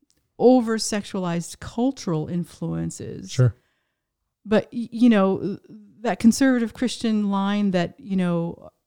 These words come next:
Speaker 1: you and I can't drive in a car together to a conference.
Speaker 2: Sure, yeah.
Speaker 1: You know, it,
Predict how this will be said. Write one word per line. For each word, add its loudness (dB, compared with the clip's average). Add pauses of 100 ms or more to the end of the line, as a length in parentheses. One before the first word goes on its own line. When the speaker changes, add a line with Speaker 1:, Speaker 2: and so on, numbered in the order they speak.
(160)
Speaker 1:
you 2
and 2
I -2
can't -6
drive -2
in -2
a -4
car -4
together -6
to -8
a -8
conference. -8
Speaker 2:
Sure, 4
yeah. -2 (300)
Speaker 1:
You 6
know, 4
it, -12